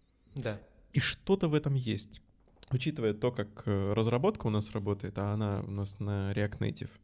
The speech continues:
Speaker 2: то есть у меня,
Speaker 1: Мгм.
Speaker 2: у меня нет таких прям выделенных айоса и андроида, но есть там специфика того, как экраны работают. Может быть, имеет смысл, э, библиотеки подробить. А, по файлам,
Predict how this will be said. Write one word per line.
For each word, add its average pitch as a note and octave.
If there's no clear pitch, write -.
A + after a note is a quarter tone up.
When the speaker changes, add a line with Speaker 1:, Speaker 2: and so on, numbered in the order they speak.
Speaker 2:
то -
есть G#2
у B2
меня, G2+
Speaker 1:
Мгм. -
Speaker 2:
у -
меня G#2+
нет G#2
таких -
прям G2
выделенных G2+
айоса G2+
и F#2+
андроида, A#2
но B2
есть D3+
там G#2+
специфика -
того, G#2+
как -
экраны G#2+
работают. G#2
Может C#3+
быть, -
имеет C3
смысл, B2
э, G#2+
библиотеки A2
подробить. G#2
А, A2
по C#3+
файлам, G2+